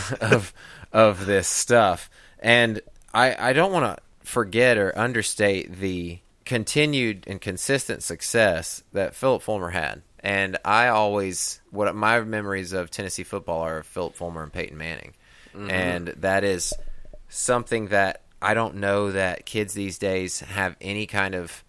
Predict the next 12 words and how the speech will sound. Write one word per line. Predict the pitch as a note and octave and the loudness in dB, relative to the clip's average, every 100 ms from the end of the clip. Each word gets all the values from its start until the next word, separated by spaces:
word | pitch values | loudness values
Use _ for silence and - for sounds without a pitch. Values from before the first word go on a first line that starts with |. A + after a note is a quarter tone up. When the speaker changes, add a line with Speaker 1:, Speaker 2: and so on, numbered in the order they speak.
| _ | _
Speaker 1:
association | F#2+ - G#2 - G2 F#2 - F2+ | -10 -6 -6 -4 -4 -4 -6 -8
with | F2 E2+ - | -10 -10 -8
anything | G2 G2 G2+ F#2 | -10 -6 -8 -8
major | F2 F2 E2 D#2 | -8 -8 -8 -10
with | D#2+ D#2+ _ | -10 -14 _
Tennessee | - F2 E2 E2 | -12 -12 -10 -12
football. | - E2 - A#1+ G#1+ _ - | -10 -12 -8 -8 -8 _ -8
And | F#2+ F#2 F2+ - | -4 -2 -4 -8
I | |
think | F2 F2 | -8 -10
that's | D#2+ C#2+ | -10 -8
sad. | - F#2 F2+ F2+ | -6 -2 0 -2